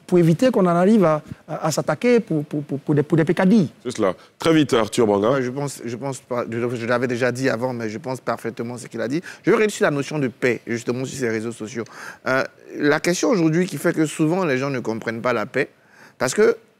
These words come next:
Speaker 3: certains interprètent ou enseignent la paix comme le simple, la simple absence de violence. En ce moment-là, cette paix-là, par celui qui est victime d'injustice, elle est mal perçue. Voilà.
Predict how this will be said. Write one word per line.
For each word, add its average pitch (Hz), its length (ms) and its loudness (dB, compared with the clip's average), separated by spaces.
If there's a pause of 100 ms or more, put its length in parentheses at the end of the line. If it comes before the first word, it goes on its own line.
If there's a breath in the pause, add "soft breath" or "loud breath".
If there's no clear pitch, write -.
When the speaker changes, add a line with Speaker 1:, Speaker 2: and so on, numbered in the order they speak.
(540)
Speaker 3:
certains - 600 -2
interprètent 151 720 0
ou 196 120 4
enseignent 151 380 0
la 120 140 -2
paix 143 320 0 (280 loud breath)
comme 165 280 2
le 135 160 0
simple, 170 420 -4 (580)
la 135 140 2
simple 185 320 -4
absence 135 400 -4
de 123 100 -4
violence. 107 540 -6 (440 loud breath)
En 135 60 0
ce 139 140 0
moment-là, 220 380 2
cette 202 180 0
paix-là, 139 400 2 (380 soft breath)
par 165 120 0
celui 220 240 4
qui 214 100 2
est 160 60 6
victime 156 460 0
d'injustice, 135 560 -2
elle 175 120 2
est 147 40 4
mal 170 160 0
perçue. 170 400 0 (680 soft breath)
Voilà. 208 300 0